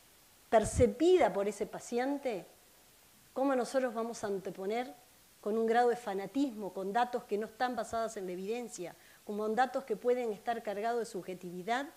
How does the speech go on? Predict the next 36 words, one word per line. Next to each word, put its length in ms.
y 140
hacer 260
aseveraciones 840
así. 280
Creo 240
que 80
es 120
un 120
tema 320
que 100
sabemos 360
que 100
atraviesa 600
a 120
toda 260
la 100
sociedad, 680
podemos 380
tener 320
creencias 480
personales. 840
Acá 240
no 100
se 120
está 180
obligando 520
a 40
nadie 520
a 80
eutanasiar, 800
como 220
recién 420
se 140
usó 340
ese 220
adjetivo. 600